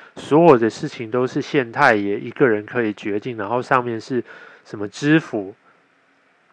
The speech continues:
大人，然后什么巡抚、总督大人，然后在中央的什么那一些，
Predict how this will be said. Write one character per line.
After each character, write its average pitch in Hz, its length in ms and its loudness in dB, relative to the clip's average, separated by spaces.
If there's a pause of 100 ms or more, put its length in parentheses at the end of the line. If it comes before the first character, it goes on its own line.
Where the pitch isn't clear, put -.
(500)
大 127 260 8
人， 104 260 -2
然 104 260 -6
后 123 300 -2 (420)
什 - 160 -14
么 110 360 -6 (220)
巡 123 320 -2
抚、 123 220 -4
总 95 280 -4
督 135 220 0
大 139 240 6
人， 104 300 -6 (920)
然 110 180 -6
后 120 500 -2
在 123 440 2
中 139 300 -2
央 143 280 4
的 127 180 0
什 117 220 -12
么 95 340 -12 (360)
那 131 100 -6
一 127 120 -2
些， 117 500 -2